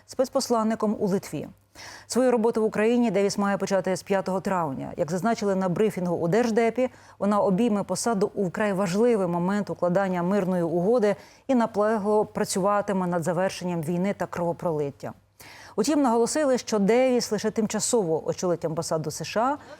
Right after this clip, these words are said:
Для призначення посла треба отримати схвалення Сенату.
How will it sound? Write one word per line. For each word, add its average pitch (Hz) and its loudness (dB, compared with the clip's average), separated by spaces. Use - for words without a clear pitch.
Для 196 2
призначення 190 -2
посла 208 0
треба 202 0
отримати 175 0
схвалення 170 -2
Сенату. 185 0